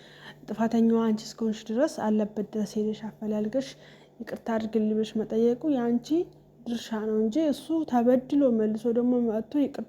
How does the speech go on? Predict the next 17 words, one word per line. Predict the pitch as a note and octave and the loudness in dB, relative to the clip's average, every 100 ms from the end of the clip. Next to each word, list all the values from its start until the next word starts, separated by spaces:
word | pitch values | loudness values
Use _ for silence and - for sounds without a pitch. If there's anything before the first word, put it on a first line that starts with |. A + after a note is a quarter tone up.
| - | -6
ይቅርታ | A#3 A#3+ C4 - A#3 | -4 -4 -4 -2 0
እንዲልሽ | A3 A3+ D#4+ - - - - - | 0 0 -4 -6 -18 -20 -20 -4
አትጠብቂ | E4 F4 - D#4+ D#4+ C#4+ C4 D#4+ | 0 2 4 4 4 -2 0 2
ማለት | D4+ A#3+ A#3 | 2 2 -2
ነው። | A#3+ | 2
እና | C#4+ D#4+ E4+ - | 4 4 0 -4
አስታርቋቸው | C4+ B3+ C4+ B3 - A3+ A#3+ | -6 -4 -2 -2 -2 -4 -4
ፕሊዝ፣ | - - A#3 - | -4 0 0 0
የምትቀርቧቸው | - A#3 A#3+ - A3+ A3+ A3 F#3+ - B3 | -4 -2 -2 -4 -4 -2 0 -2 0 2
ልጆች | A#3 A3+ E4 - - - - - - - | 2 2 -2 -6 -12 -18 -16 -16 -14 -2
አስታርቋቸው። | C4+ C4+ - B3 A3+ - G#3+ - G#3+ - - | 0 0 2 2 2 -4 -6 -8 -12 -10 0
የምር፣ | A#3 A#3+ D4+ - - _ _ _ _ _ _ _ _ - - - - | 4 4 2 -6 -20 _ _ _ _ _ _ _ _ -20 -20 -20 -6
እ፣ | A3+ A3 A3 A3 G#3+ G#3+ G#3+ G#3+ - _ _ _ _ _ _ _ _ _ _ - - - | 0 2 4 4 4 2 0 -4 -12 _ _ _ _ _ _ _ _ _ _ -20 -18 -2
ማስታረቅ | A#3+ A#3 - G#3+ G#3 G#3 | 0 2 2 0 0 0
አለባችሁ። | G#3 G#3 G#3 G#3 G#3 - | 0 0 0 -2 -2 0
በተለይ | A#3 A3 A3+ | 2 4 4
አብርሽ፣ | A3 A3+ F#4 | 6 4 0